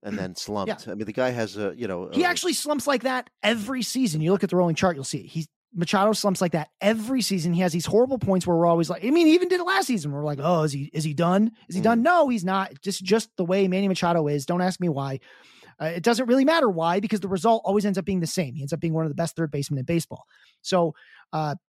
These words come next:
Speaker 2: that's, there's just so many, like, hot takes. There's, you know, I, I'm kinda hoping that what happens is Bryce Harper hits, like, two or three home runs in a week, and I find someone in my league that's like, "Oh, I gotta sell high."
Speaker 1: Mm-hmm.
Speaker 2: You know, "It's a fluke. It's a fluke." I'm like, "No, this is what I'm expecting to happen,"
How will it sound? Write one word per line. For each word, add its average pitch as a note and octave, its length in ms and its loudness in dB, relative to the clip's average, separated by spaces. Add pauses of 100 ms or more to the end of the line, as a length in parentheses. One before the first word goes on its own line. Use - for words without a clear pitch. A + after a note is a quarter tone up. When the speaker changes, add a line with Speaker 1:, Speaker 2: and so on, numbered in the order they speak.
(240)
Speaker 2:
that's, A3+ 440 -4 (1000)
there's A3 140 2
just G3+ 260 -4
so A#3 140 2
many, A#3+ 240 0
like, F#3 220 -4
hot D#3+ 180 -8
takes. A#3 240 -2
There's, F#3+ 180 -2 (220)
you F#3 120 2
know, E3+ 140 0
I, - 100 -10 (160)
I'm F#3 200 0
kinda A#3+ 260 0
hoping G#3+ 440 0
that F#3 100 0
what E3 80 -4
happens F3 340 -4
is D3 120 -4
Bryce F#3 220 0
Harper F3 300 0
hits, G3+ 160 0
like, D#3 180 0
two F3+ 100 0
or F#3 80 4
three F3 100 -2
home F3 180 0
runs F3 220 0
in E3+ 80 -2
a D3+ 40 0
week, E3 280 -2 (480)
and F#3 180 2
I E3 100 2
find G#3+ 300 0
someone G#3+ 200 2
in G3+ 60 2
my F#3+ 100 0
league A3+ 240 -4
that's F3 160 -4
like, F3 180 2
"Oh, G#3 60 6
I G#3 60 4
gotta F#3+ 160 -2
sell F#3+ 180 0
high." D3+ 320 -4 (240)
Speaker 1:
Mm-hmm. - 200 -10
Speaker 2:
You F#3 80 4
know, - 40 8
"It's - 100 -4
a - 40 -12
fluke. G#3+ 260 0
It's D#3+ 120 -12
a - 40 -20
fluke." F#3 240 -2
I'm D3+ 80 -2
like, D#3+ 160 0
"No, B3+ 220 4
this D4 180 0
is F#4+ 100 -8
what F#4 100 -2
I'm F#4+ 120 0
expecting - 640 -2
to F#3+ 60 0
happen," A#3+ 500 -4